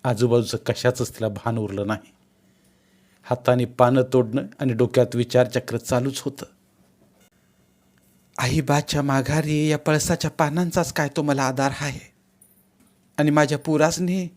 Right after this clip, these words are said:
माझ्याशिवाय कुणाचाच आधार नाही. ही पळसाची पानं नसती तर काय केलं असतं मी एकट्या बाईनं?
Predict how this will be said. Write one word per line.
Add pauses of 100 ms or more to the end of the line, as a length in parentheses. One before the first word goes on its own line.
(340)
माझ्याशिवाय
कुणाचाच
आधार
नाही. (1160)
ही
पळसाची
पानं
नसती
तर
काय
केलं
असतं
मी
एकट्या
बाईनं?